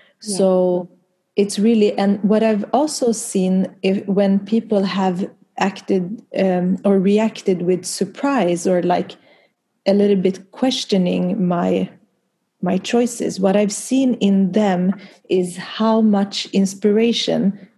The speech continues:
Speaker 2: now they have gotten from my, because it takes strength and, and courage to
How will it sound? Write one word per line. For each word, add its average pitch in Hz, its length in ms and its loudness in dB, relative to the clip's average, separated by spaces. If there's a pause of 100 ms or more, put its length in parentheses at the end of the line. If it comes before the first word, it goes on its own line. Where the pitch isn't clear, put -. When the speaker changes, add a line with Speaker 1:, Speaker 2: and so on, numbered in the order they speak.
(300)
Speaker 2:
now 190 640 2 (360)
they 185 180 2
have 185 320 0
gotten 185 500 0
from 185 500 0
my, 185 640 2 (340)
because 202 260 2
it 208 160 0
takes - 280 -4
strength 202 640 0
and, 180 240 0
and 180 260 0
courage 190 580 0
to 180 380 -2